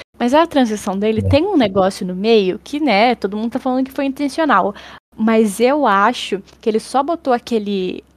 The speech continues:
Speaker 1: aquela lu-, luz branca no meio pra esconder um
Speaker 2: Uhum.
Speaker 1: erro de transição que ele fez.
Speaker 2: Verdade, po-, pode ser. E, eu, eu sei que foi, que foi intencional. Be-, pelo que eu vi, pelo que eu vi,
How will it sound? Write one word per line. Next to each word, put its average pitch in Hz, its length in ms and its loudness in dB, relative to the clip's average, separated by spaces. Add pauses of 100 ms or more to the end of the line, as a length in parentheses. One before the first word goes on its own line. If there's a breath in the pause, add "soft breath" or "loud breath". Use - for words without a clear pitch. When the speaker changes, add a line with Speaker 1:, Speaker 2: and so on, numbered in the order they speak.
(120)
Speaker 1:
aquela 208 400 0
lu-, 208 300 -4 (280)
luz 247 300 -2
branca 226 480 2
no 196 100 -4
meio 233 260 -2
pra - 140 -4
esconder 233 400 -2
um 247 120 0
Speaker 2:
Uhum. 240 80 -2
Speaker 1:
erro 233 200 0
de 240 100 -6
transição 226 520 -6
que 240 80 -4
ele 233 100 -4
fez. - 460 -14 (1300)
Speaker 2:
Verdade, 123 560 -2
po-, 107 220 -4
pode 117 240 -2
ser. 117 260 -2
E, 113 240 -2
eu, 131 200 4
eu 131 140 2
sei 156 280 0
que 156 140 -6
foi, 143 600 -2
que 143 60 -10
foi 139 160 -2
intencional. 147 720 0
Be-, 98 220 -10
pelo 143 240 -4
que 143 80 -8
eu 120 160 -4
vi, 123 320 -8
pelo 143 160 -2
que 143 80 -8
eu 127 80 -4
vi, 135 200 -8